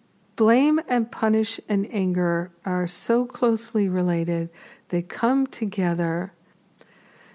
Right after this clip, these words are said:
They are the tragic trio. That's what the Holy Spirit just gave me. They are the tragic trio that suck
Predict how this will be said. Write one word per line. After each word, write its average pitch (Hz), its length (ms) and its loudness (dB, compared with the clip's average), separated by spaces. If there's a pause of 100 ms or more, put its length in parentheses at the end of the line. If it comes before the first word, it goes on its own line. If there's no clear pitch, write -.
(180)
They 196 180 4
are 208 300 6
the 208 160 2
tragic 226 680 -2
trio. 175 600 2 (640)
That's 196 240 -4
what 180 120 -6
the 180 80 -4
Holy 190 260 -8
Spirit - 460 -12
just - 280 -12
gave 175 260 -10
me. 170 200 -10 (640)
They 185 140 0
are 185 220 2
the 180 140 0
tragic 170 560 -6
trio 165 540 -4
that 180 300 -2
suck - 560 -2